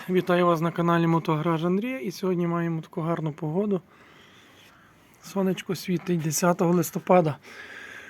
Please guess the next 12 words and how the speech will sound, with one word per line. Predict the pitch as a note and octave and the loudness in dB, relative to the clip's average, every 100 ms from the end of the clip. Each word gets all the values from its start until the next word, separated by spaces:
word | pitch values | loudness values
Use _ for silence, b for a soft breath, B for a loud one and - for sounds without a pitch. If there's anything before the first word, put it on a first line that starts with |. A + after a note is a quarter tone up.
| B B B - | B B B 6
Ну | D4 | 8
і | D#4 C4 B3+ F#3 B B | 10 12 12 10 B B
до | G3 | 6
вашої | G3 A3+ - A3+ | 10 8 8 8
уваги | A3 A#3 A3+ G#3 E3 B - - - A3+ | 10 10 10 8 4 B -16 -12 2 6
<clears throat> | G#3+ F3+ D3 - | 6 6 0 -4
маємо, | G#3 G#3 G#3 G3+ F#3+ E3 - b b b b b b b - - - - - - | 6 10 10 10 10 8 2 b b b b b b b -20 -20 -20 -16 -16 -2
е, | G3 F#3 F3 | 6 8 8
сьогодні | - G3 G#3 F#3+ | 6 6 8 6
штіль | D3+ A3+ | 4 4
сто | G3+ - A3 | 2 4 4
вісімдесятий. | G3+ A3 A3 G#3 B3 B3 A3 F3 | 6 6 6 6 4 2 2 0